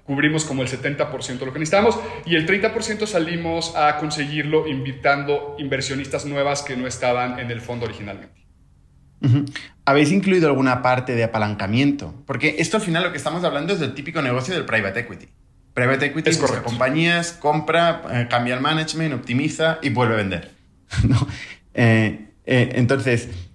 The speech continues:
Speaker 2: y normalmente lo hacen con, con un apalancamiento importante, ¿no? O sea, es de-, desde K K R, ¿no? Que, que inventó esta compra de management buyout,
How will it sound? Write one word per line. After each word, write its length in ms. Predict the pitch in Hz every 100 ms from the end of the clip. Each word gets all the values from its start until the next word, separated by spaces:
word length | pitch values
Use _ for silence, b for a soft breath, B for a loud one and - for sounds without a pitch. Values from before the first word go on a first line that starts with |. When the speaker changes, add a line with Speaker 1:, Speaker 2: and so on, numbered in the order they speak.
| - - _ _ _
Speaker 2:
y 180 | 147 156
normalmente 420 | 156 165 180 196
lo 140 | 170
hacen 320 | 156 156 196 202
con, 360 | 156 139 131
con 160 | - 135
un 180 | 139 143
apalancamiento 640 | 143 131 123 120 117 120
importante, 600 | 143 139 104 104 95 95
¿no? 180 | 90 120
O 40 | 151
sea, 240 | 113 104
es 160 | 104 101
de-, 160 | 92
desde 680 | - 98 95 104 101 95 - - _ -
K 160 | 120
K 140 | 120 120
R, 300 | 127 120 113
¿no? 200 | 120 165
Que, 260 | 123 110
que 80 | 104
inventó 400 | 113 113 107 120
esta 280 | 120 120 113
compra 440 | - 123 120 120
de 100 | 117
management 380 | 110 117 113 117
buyout, 460 | 110 110 127 -